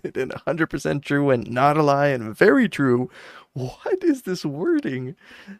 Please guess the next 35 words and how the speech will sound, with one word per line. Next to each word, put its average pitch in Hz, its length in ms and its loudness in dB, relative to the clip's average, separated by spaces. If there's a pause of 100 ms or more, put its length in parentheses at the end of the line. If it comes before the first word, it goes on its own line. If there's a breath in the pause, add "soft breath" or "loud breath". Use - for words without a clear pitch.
(140)
Totally 214 320 4
not 196 360 2
a 190 40 0
lie 190 260 2
at 185 120 2
all. 147 560 -2
Well, 165 220 0
today 139 280 -2
you're 127 240 2
in 85 120 -2
luck, 107 360 0
my 143 200 0
friend. - 480 -8
This 143 160 -6
sounds 135 240 -6
like 110 160 -8
such - 260 -10
a 135 60 -4
huge 123 340 -6
scam 113 320 -2
that 107 120 -4
I'm 101 120 -4 (180)
terrified. 110 720 -4
This - 100 -20
sounds 131 280 -4
like 120 160 -2
how 113 200 0
girls 113 360 -4
get - 160 -6
abducted 110 500 -6
and 104 260 -10
prostituted. - 720 -6
I 107 140 -4
don't 117 100 -4
know. 107 220 -6